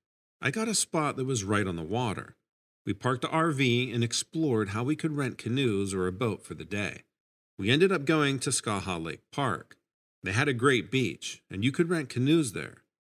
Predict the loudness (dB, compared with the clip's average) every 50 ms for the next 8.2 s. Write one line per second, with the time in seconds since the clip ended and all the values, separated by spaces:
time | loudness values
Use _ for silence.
0 | _ _ _ -8 -6 -4 -2 0 2 2 2 2 0 0 2 2 4 4 2 4
1 | 4 4 4 4 4 2 4 2 4 4 4 2 2 0 0 0 0 0 0 0
2 | -2 -2 -4 -4 -6 -10 -12 -10 -4 -2 -2 -2 -2 -6 -8 -14 -16 -16 _ _
3 | _ _ _ _ _ -8 -4 0 0 2 2 2 0 0 0 0 2 2 2 2
4 | 2 2 4 4 4 4 4 2 2 0 0 -2 -2 -2 -4 -6 -6 -8 -10 -6
5 | -4 -2 -2 -2 -4 -8 -12 -16 _ _ _ _ _ _ _ _ _ 0 4 4
6 | 6 6 6 6 6 6 6 4 4 2 2 2 4 4 4 4 4 2 2 2
7 | 2 2 0 0 -2 -2 -4 -4 -4 -8 -12 -12 -12 -12 -10 -6 -6 -4 -4 -4
8 | -6 -10 _